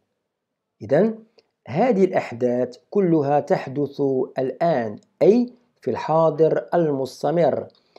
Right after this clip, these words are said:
عندنا هنا هذا الخط فهو يسمى ب timeline، أي وقت الزمن، timeline. عندنا now، أي الحاضر، present.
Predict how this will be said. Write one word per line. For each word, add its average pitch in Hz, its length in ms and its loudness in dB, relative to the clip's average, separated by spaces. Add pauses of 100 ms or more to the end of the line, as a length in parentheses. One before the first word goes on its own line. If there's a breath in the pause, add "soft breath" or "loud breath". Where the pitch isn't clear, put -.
(220 soft breath)
عندنا 226 360 0
هنا 143 460 0
هذا 120 100 0
الخط - 520 -4 (200)
فهو 123 640 0 (320)
يسمى 160 680 0
ب 123 400 -2 (280)
timeline، 151 1300 0 (380)
أي 135 140 -2
وقت 175 300 -2
الزمن، 120 560 -2 (520)
timeline. 147 880 0 (440)
عندنا 156 480 4 (120)
now، 196 400 0 (520)
أي 139 340 2 (240)
الحاضر، 151 680 2 (280)
present. 220 640 0